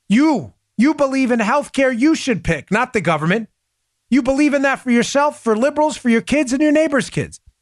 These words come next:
And you would vote on that tomorrow. You believe in school choice, that parents should pick where their kids go to school, not bureaucrats. You believe in it for you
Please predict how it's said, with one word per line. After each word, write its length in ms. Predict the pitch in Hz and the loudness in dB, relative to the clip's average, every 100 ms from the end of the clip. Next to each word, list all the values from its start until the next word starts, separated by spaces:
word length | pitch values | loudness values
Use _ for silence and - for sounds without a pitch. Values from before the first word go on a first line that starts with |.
| _ _ - | _ _ -4
And 200 | 220 214 | -2 2
you 300 | 233 330 277 | 2 2 2
would 220 | 214 180 | 0 0
vote 260 | 220 233 | 0 2
on 160 | 240 233 | 0 0
that 220 | 226 208 | -2 -2
tomorrow. 340 | 220 185 135 76 _ _ _ _ _ _ _ _ _ - | -2 -2 -4 -8 _ _ _ _ _ _ _ _ _ -2
You 120 | 240 | 0
believe 320 | 285 302 311 285 | 2 0 0 0
in 80 | |
school 340 | 226 - 302 302 | -4 -2 0 0
choice, 640 | - 311 330 226 - - | -2 0 0 -2 -8 -6
that 200 | 214 214 | -4 -2
parents 380 | 214 311 320 - | 0 0 -2 -4
should 140 | 208 | -4
pick 180 | 220 - | -4 -2
where 80 | 196 | -2
their 100 | 175 | -2
kids 300 | - 190 135 | -2 -4 -2
go 140 | 180 | -2
to 60 | 165 | -2
school, 200 | - 185 | -2 0
not 220 | 254 277 | 0 -2
bureaucrats. 680 | 190 185 175 185 202 - - _ _ _ _ - | -2 -2 0 -2 -2 -6 -18 _ _ _ _ -4
You 120 | 233 | 0
believe 320 | 262 294 285 | 2 2 2
in 60 | 269 | -2
it 80 | |
for 180 | - 233 | -2 -2
you 460 | 208 269 339 330 | 2 2 2 0